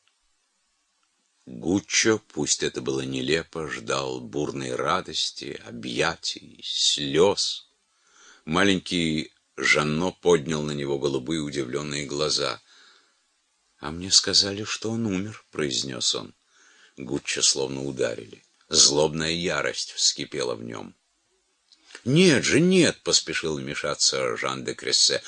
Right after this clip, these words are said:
"Он был в отъезде и не мог писать нам. Не так ли, дорогой Гуччо?" Сколько же лжи пришлось выслушать этому ребёнку, подумал Гуччо.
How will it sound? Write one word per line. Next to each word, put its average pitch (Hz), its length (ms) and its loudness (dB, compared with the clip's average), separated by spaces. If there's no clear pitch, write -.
"Он 160 180 6
был 185 140 10
в 170 80 4
отъезде 135 600 4
и 117 240 4
не 113 140 2
мог 147 220 0
писать 110 480 4
нам. 101 260 0
Не 160 140 2
так 127 320 2
ли, 67 120 -4
дорогой 71 420 2
Гуччо?" 64 500 -6
Сколько 120 500 2
же 123 120 0
лжи 113 340 4
пришлось 65 500 0
выслушать 65 560 -2
этому 64 280 -4
ребёнку, 62 460 -4
подумал 60 440 -6
Гуччо. 58 500 -8